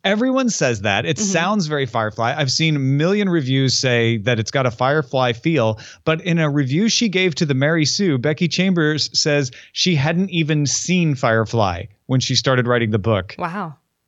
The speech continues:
Speaker 1: And she th-, she looks at it now, now that she has seen Firefly, she's like, "I guess it's like a crew and they do all get together in the kitchen and laugh sometimes."
Speaker 2: <laughs>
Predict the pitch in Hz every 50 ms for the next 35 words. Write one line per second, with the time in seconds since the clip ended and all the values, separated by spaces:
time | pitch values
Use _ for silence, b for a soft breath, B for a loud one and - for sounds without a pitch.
0 | _ _ _ - 143 139 135 127 - 185 208 214 - - 165 165 170 - - -
1 | 240 262 262 226 190 165 - - 151 143 139 139 135 - - - 151 170 185 185
2 | 180 147 156 160 160 165 175 160 156 135 - 143 135 120 156 220 233 160 - 170
3 | 151 135 - 135 123 123 123 120 131 127 127 131 127 151 170 196 196 202 202 190
4 | 180 170 202 233 262 254 214 - - 185 165 - - - - 190 180 139 - B
5 | B B B B - 139 131 - - 190 226 226 214 196 196 202 190 - B B
6 | B B B 143 151 156 165 156 170 185 202 196 196 180 190 - 170 165 185 180
7 | 185 180 170 165 156 131 - 190 175 - 175 160 151 143 139 151 170 190 190 -
8 | - 165 151 135 - 139 131 127 127 127 135 139 196 - -